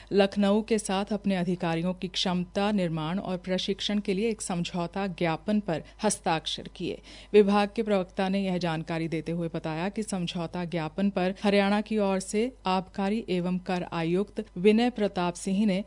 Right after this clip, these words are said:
और राष्ट्रीय प्रत्यक्ष कर अकादमी लखनऊ की ओर से अतिरिक्त प्रधान महानिदेशक नील जैन ने हस्ताक्षर किए।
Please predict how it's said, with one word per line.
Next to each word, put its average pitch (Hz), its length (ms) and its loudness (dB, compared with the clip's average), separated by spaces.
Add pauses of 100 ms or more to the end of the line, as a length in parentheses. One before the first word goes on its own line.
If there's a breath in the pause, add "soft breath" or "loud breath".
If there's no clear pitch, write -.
और 202 160 6
राष्ट्रीय 208 520 2
प्रत्यक्ष 202 560 -2
कर 190 260 -2
अकादमी 175 560 -2
लखनऊ 175 420 0
की 220 220 0
ओर 202 180 4
से 233 180 -4
अतिरिक्त 202 560 0
प्रधान 175 520 -2
महानिदेशक 170 800 -2
नील 190 300 2
जैन 165 280 -2
ने 170 160 -2
हस्ताक्षर 170 680 -4 (100)
किए। 156 220 -8